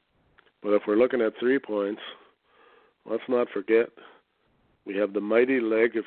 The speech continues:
Sebastian Janikowski, who is fucking money still, even now. That round donut eating motherfucker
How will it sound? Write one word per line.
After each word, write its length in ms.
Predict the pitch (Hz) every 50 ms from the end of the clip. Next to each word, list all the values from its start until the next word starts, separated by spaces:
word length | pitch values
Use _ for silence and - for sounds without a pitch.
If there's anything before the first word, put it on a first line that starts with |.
| - -
Sebastian 600 | 98 87 101 107 110 117 117 - - 123 120 113
Janikowski, 800 | 107 110 110 117 113 - - 113 110 113 110 - - - 98 92 - - _ _ _ _ _ _ _ _ _ _ _ _ _ _ _ _ _ _ _ _ _
who 140 | _ - 117
is 100 | 113 104 - - -
fucking 320 | - 131 123 - 139 117 110
money 420 | 107 113 110 110 110 104 90 - - - -
still, 360 | - 123 123 120 113 104 - - _ _ -
even 280 | 135 131 131 131 120
now. 400 | 120 117 117 120 117 107 90 - _ _ _ _ _ _ _ _ _ _ _ _ _ _ _ _ _ _ _ _ _ -
That 180 | 113 104 98 -
round 340 | 101 107 110 113 110 107
donut 380 | - 110 113 113 113 113 110 107
eating 300 | 110 110 113 117 117 110
motherfucker 720 | 107 107 107 110 107 - - 113 107 113 - 117 113 117